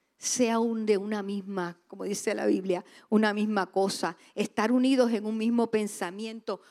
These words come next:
una mente, un sentimiento, una voluntad, un parecer, un propósito, una meta. Uno. Miren cómo dice Primera Corintios uno diez. "Os ruego, pues, hermanos, por el nombre de nuestro Señor Jesucristo,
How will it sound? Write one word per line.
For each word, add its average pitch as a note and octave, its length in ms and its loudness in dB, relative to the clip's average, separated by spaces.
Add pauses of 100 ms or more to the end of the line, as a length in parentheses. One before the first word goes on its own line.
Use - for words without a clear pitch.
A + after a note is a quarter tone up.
una C4+ 340 4
mente, A#3+ 360 -2
un A3+ 80 0
sentimiento, B3 720 0
una C4 140 6
voluntad, B3+ 520 4
un C4 140 2
parecer, D4 480 0
un D4+ 80 -2
propósito, D4+ 680 6
una G4 340 6
meta. F#4+ 680 2 (580)
Uno. C#4+ 260 2 (440)
Miren F4 220 -4
cómo F#4 120 0
dice F#4 240 2
Primera E4 340 0
Corintios D#4 380 0
uno D4 200 2
diez. A#3 360 -2 (340)
"Os C#4 200 4
ruego, E4 400 2
pues, D4+ 260 2
hermanos, C4+ 460 2
por B3 220 4
el A#3+ 120 2
nombre C4+ 300 2
de D4 120 2
nuestro B3+ 260 0
Señor B3 260 0
Jesucristo, B3+ 720 -2